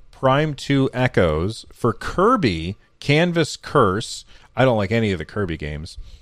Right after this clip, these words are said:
Um, for Final Fantasy, she didn't like, uh, number seven, which to me, I'm like, <gasps> "Oh,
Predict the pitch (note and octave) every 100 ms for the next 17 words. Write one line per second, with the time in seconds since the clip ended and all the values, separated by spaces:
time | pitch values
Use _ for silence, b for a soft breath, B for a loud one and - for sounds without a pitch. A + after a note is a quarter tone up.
0 | b - A#2+ A#2+ A#2 A2 - B2 A#2 -
1 | C#3 D3+ F3 - D#3+ D3 - C#3 E3 G3+
2 | b b - C#3+ D#3 C3+ C3+ B2+ - -
3 | - A#2 A2 G#2+ B2 G#2 - D#3+ E3 G#2
4 | F2 G#2+ b b A#2 G#2+ - - - A#2
5 | D#3+ C#3 B2 A2+ G#2 G2+ - - - -
6 | - -